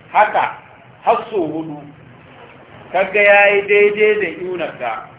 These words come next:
to, muktari zaɓaɓɓen lokaci na sallar azhar ya ƙare a wannan lokaci.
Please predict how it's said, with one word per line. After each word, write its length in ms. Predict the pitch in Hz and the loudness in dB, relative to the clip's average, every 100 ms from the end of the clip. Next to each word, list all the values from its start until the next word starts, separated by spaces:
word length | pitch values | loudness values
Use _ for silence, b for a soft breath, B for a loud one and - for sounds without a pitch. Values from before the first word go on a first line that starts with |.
| - - _ _ _ _ - _ | -20 -20 _ _ _ _ -20 _
to, 180 | 147 147 | -14 -12
muktari 760 | 143 143 - 175 175 175 180 | -12 -14 -4 2 2 2 -4
zaɓaɓɓen 560 | 160 143 - 165 - 175 | -4 -4 -2 -10 -10 -8
lokaci 420 | 185 175 160 151 | -8 -8 -12 -14
na 120 | 151 151 | -14 -12
sallar 360 | 165 160 151 - | -12 -10 -10 -8
azhar 500 | 127 127 135 127 110 - - - - - - | -12 -8 -8 -8 -12 -18 -20 -20 -20 -20 -20
ya 240 | 123 143 | -4 -2
ƙare 440 | 151 156 156 151 135 | 0 2 2 2 -6
a 100 | 123 | -6
wannan 420 | 123 117 113 113 | -8 -8 -12 -14
lokaci. 460 | 113 107 104 - | -18 -20 -20 -20